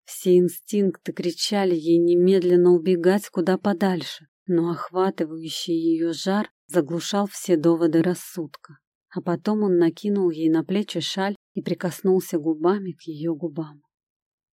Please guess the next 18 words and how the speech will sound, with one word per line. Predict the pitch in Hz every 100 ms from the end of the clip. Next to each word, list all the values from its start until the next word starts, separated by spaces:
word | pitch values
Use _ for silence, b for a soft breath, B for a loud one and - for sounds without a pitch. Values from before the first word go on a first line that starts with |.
| _ _
«Джейсон». | - 185 175 - - 139 _ _ _ _ _ _ _ _ _ _ _
Но | 175 170
он | 170 170
не | 175
дал | 160 185 170
Минг | 165 165 151
договорить | 151 151 160 160 175 226 - _ _
и, | -
прижав | 143 175 165 180 165 -
палец | 202 196 180 -
к | -
ее | 170 165 160 170
губам, | 160 151 190 208
прошептал: | - 190 - 180 _ 185 165 147 _ _ _ _ _
«Оставь | - 151 - - 196
слова | - 170 165 160
на | 151 143
потом». | 165 - - 139